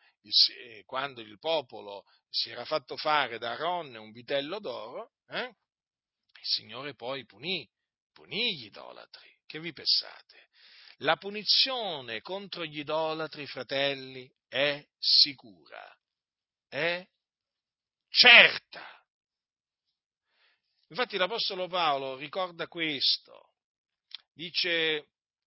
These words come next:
"No, onde non diventiate idolatri come alcuni di loro, secondo che è scritto: il popolo si sedette per mangiare e per bere e poi s'alzò per divertirsi."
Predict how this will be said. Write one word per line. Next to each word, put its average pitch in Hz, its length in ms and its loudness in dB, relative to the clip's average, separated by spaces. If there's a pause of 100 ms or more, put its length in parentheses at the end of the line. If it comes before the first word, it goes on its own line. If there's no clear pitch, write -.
(1300)
"No, 190 280 -6
onde 202 360 -4
non 196 180 -6
diventiate 185 800 0
idolatri 220 760 -4
come 175 260 -6
alcuni 202 400 -10
di 180 120 -8
loro, 170 320 -6
secondo 180 380 -6
che 165 80 -10
è - 20 -10
scritto: 208 320 -2
il 143 120 -10
popolo 175 340 -6
si 147 160 -2
sedette 180 420 -2
per 151 140 -6
mangiare 156 400 -4
e 156 60 -6
per 156 160 -10
bere 196 220 -4
e 147 40 -8
poi 156 180 -8
s'alzò 165 360 -4
per 165 120 -12
divertirsi." 214 760 -6